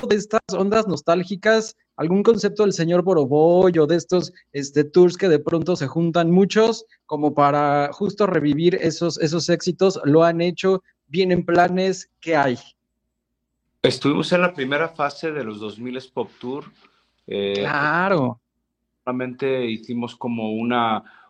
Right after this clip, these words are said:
Speaker 2: un contrato por cinco shows y el D V D.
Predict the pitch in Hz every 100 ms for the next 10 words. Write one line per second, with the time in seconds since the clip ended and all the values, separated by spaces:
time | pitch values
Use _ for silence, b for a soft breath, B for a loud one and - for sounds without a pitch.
0 | b 151 160 170 147 143 143 143 160 -
1 | 123 - 147 143 147 - 143 143 151 -
2 | - 135 123 113 113 107 117 131 185